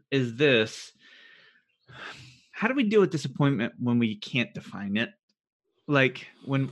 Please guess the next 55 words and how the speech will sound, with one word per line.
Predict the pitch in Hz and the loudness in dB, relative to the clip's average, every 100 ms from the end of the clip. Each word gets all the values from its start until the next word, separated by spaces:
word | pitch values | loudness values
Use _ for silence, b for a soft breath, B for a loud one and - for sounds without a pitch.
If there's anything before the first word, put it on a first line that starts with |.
| - | -4
when | 131 | 0
we | 131 | 0
just | 127 156 - | 0 -4 -2
don't | 143 - | -2 0
know | 117 117 120 120 120 117 117 | 0 2 4 4 4 2 -2
exactly | 117 120 110 117 | -4 -2 -2 -2
what | 107 104 | -4 -4
it | - - | -8 -12
was | 98 101 98 95 - - | -4 0 0 -2 -8 -8
and | 120 104 | -6 -4
our | 117 | -6
expectations | 127 - 135 135 127 117 110 | -6 -8 -6 -6 -6 -10 -6
weren't | 117 117 | -6 -6
set? | - - | -6 -8
'Cause | 151 | -4
I | 151 | -4
think | 208 | -4
when | 190 | -6
it's | 160 131 | -6 -8
a | 131 | -6
fixed | 135 - | -8 -6
point, | 160 156 156 B B B | -6 -4 -6 B B B
you | 131 | -8
can | 131 120 | -6 -8
tell, | - 127 123 | -2 0 2
like, | 117 104 | 0 -4
where | 107 110 110 | -2 0 0
it's | 101 - | -2 -8
off. | 95 110 135 | -6 -6 -8
You | - 156 | -4 -2
know | |
what | 151 | -2
I | 147 | -4
mean? | 143 | -4
Like, | 131 123 | -4 -6
you, | 123 117 - | -8 -10 -4
"Oh, | 131 127 | 0 2
yeah, | 101 | 0
I | |
can | 110 104 | -2 -6
clearly | - 117 107 | -4 -4 -4
see | - 110 | -4 -4
where | 101 | 0
this | 98 101 | 2 0
isn't | 98 98 | 0 -2
lined | 95 101 139 | 0 2 4
up, | 147 | 2
and | 110 | 0
this | 104 | -10
is | - | -12
what | 98 | -10
I | 95 - | -8 -4
thought." | 127 120 B B B - | -2 -2 B B B -2
But | 147 80 | -2 -2
I, | 107 | -6